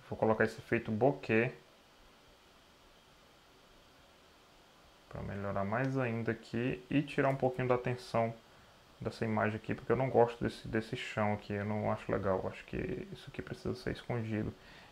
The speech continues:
Esse efeito aqui, ele funciona como se fosse uma lente tilt shift, mas eu não quero exagerar muito ele, então eu vou ampliar aqui pra ficar só mais na parte de baixo da foto.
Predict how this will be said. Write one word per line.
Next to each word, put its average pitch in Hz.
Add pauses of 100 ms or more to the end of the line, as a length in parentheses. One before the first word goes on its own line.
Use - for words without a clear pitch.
Esse 117
efeito 123
aqui, 123
ele 131
funciona 135
como 135
se 143
fosse -
uma 135
lente 127 (400)
tilt 143
shift, - (380)
mas 104
eu 104
não 123
quero 123
exagerar 110
muito 107
ele, 120
então 110
eu 107
vou 110 (220)
ampliar 107
aqui -
pra 110
ficar -
só -
mais 131
na 127
parte 120
de 135
baixo 117
da 131
foto. 107